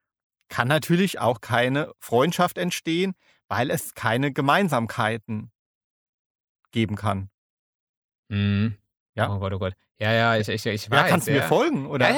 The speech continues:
Speaker 2: ja, ich kann, kann dir absolut
Speaker 1: Ja,
Speaker 2: folgen.
Speaker 1: also wenn ich natürlich, äh, immer nur über, ähm, über den Platz, äh, meines Lieblingsfußballvereins spreche oder über die neue, äh, Single von Lady Gaga oder über die neuen Schuhe von Nike,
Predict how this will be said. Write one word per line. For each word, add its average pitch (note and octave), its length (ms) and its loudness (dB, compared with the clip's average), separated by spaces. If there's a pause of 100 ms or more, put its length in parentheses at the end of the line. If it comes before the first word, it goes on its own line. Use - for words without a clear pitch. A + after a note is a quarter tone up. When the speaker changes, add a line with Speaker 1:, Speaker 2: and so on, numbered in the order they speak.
Speaker 2:
ja, B3+ 40 2
ich E3 120 -2
kann, A#2 180 -2
kann A#2 160 -4
dir A2 140 -2
absolut A2 380 -6
Speaker 1:
Ja, - 40 -18
Speaker 2:
folgen. F#3 280 4
Speaker 1:
also E3+ 240 2
wenn D3 140 2
ich E3 120 0
natürlich, E3+ 500 2
äh, D#3+ 320 0
immer G3 320 2
nur G#3 300 6
über, E3 600 4 (380)
ähm, C#3+ 320 4
über D3 240 2
den D3 160 0
Platz, - 400 2
äh, D3+ 220 4
meines C#3+ 400 2
Lieblingsfußballvereins C3+ 1300 0
spreche D3 480 -2
oder C#3+ 220 2
über C#3 260 2
die C3+ 220 0
neue, D3 580 2 (180)
äh, C3+ 40 -2
Single D#3 300 0
von C#3 180 0
Lady C3+ 340 0
Gaga D3+ 540 4
oder C#3+ 340 2
über C#3+ 240 0
die C3+ 160 -2
neuen C#3+ 300 0
Schuhe D#3+ 280 0
von C3+ 320 -2
Nike, D#3+ 520 0